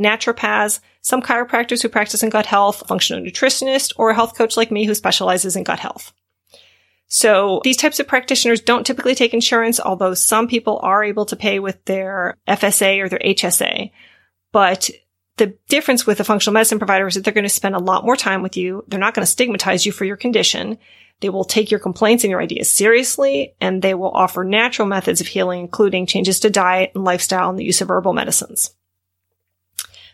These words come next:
But that being said, an allopathic physician can be a good partner in ordering tests like nutrient deficiency tests, for example, that are usually covered by insurance.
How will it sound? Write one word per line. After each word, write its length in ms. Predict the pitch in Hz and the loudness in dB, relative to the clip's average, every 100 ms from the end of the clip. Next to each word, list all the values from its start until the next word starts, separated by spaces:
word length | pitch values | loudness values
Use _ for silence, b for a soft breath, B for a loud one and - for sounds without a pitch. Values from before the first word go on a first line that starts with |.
| _ | _
But 340 | 220 208 214 - _ _ | 2 2 0 -6 _ _
that 180 | - 247 | -2 0
being 160 | 262 262 | 0 0
said, 220 | 311 240 | 2 2
an 180 | 196 - | 0 0
allopathic 580 | 208 233 - 208 214 - | 2 2 2 0 -2 -4
physician 360 | 196 202 208 | -4 -2 -2
can 160 | 196 196 | -2 -4
be 80 | 196 | -4
a 80 | |
good 280 | 185 208 208 | 0 0 0
partner 640 | - - 214 - 180 175 180 b b b _ | -4 0 0 0 -6 -10 -12 b b b _
in 280 | 196 185 180 | -2 0 0
ordering 360 | - 208 196 185 | 2 2 0 -2
tests 480 | - 202 214 - | -2 0 0 -2
like 220 | 190 190 185 | -2 -4 -2
nutrient 400 | 190 208 214 - | -4 -2 -2 -4
deficiency 480 | 196 247 269 - | 0 0 0 -4
tests, 280 | 247 254 254 | 0 0 0
for 100 | - | -2
example, 360 | 240 233 240 240 | 0 0 2 0
that 120 | 214 | 0
are 60 | 196 | -4
usually 320 | 196 196 202 | -2 -4 -2
covered 240 | 220 214 | -2 -2
by 100 | 208 | -2
insurance. 600 | 208 208 202 202 202 - | -2 -2 -2 -4 -4 -4